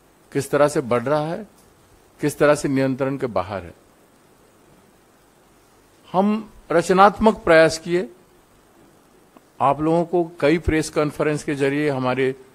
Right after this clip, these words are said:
मीडिया डिपार्टमेंट से बताया गया है। वहां गवर्नर से मिलने मैं भी खुद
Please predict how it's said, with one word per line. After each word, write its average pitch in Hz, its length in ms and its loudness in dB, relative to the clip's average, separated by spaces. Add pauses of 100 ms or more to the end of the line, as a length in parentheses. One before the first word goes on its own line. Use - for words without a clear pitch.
(420)
मीडिया 131 240 2
डिपार्टमेंट 127 720 -2 (520)
से - 140 -8
बताया 123 380 -2
गया 139 240 -4
है। 170 180 -12 (1300)
वहां 143 220 0
गवर्नर 156 400 2
से 156 160 -4
मिलने 143 340 0
मैं 135 240 0
भी 143 120 -8
खुद 151 260 -8